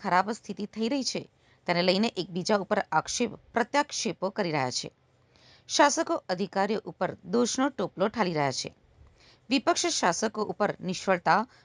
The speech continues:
અને અસંક્ષતાના આરોપ કરી રહી છે. તો હવે કોંગ્રેસ પણ મેદાનમાં આવી રહ્યું છે.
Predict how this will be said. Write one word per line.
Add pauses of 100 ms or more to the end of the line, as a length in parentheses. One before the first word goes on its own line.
અને
અસંક્ષતાના (160)
આરોપ
કરી
રહી
છે. (720)
તો
હવે
કોંગ્રેસ
પણ
મેદાનમાં
આવી
રહ્યું
છે.